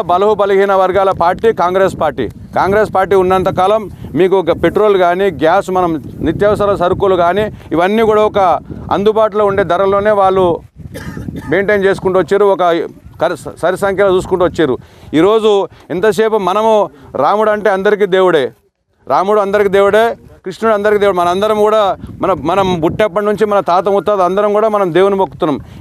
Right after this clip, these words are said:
ఇవాళ ఏదో మేమే రాముని చేసినామో, మేమే రాముని గుడి కట్టినా, మేమని చెప్పేసి మీకు ఇంటికింటికి అక్షంతలు ఇచ్చి ఏదో ఇవాళ ఓట్లు వేయాలని చెప్పేసి వాళ్ళు ఇవాళ బీజేపీ వాళ్ళు మాట్లాడుతున్నారు. మన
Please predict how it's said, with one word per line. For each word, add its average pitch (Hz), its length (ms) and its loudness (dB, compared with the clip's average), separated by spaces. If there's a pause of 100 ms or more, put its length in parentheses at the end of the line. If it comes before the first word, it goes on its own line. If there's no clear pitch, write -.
ఇవాళ 185 180 4 (100)
ఏదో 220 160 2 (480)
మేమే 208 340 2
రాముని 202 380 0
చేసినామో, 202 360 2 (100)
మేమే 196 200 2 (100)
రాముని 196 340 0
గుడి 185 180 2
కట్టినా, 196 280 0
మేమని 190 320 0
చెప్పేసి 190 320 0 (100)
మీకు 170 200 -2
ఇంటికింటికి 190 440 -2
అక్షంతలు 190 400 0
ఇచ్చి 202 200 2 (440)
ఏదో 202 120 2 (100)
ఇవాళ 202 240 2
ఓట్లు 196 200 0
వేయాలని 190 300 0
చెప్పేసి 185 520 -2
వాళ్ళు 185 140 2
ఇవాళ 170 200 0
బీజేపీ 185 320 0
వాళ్ళు 185 200 2
మాట్లాడుతున్నారు. 160 480 -2 (720)
మన 170 80 0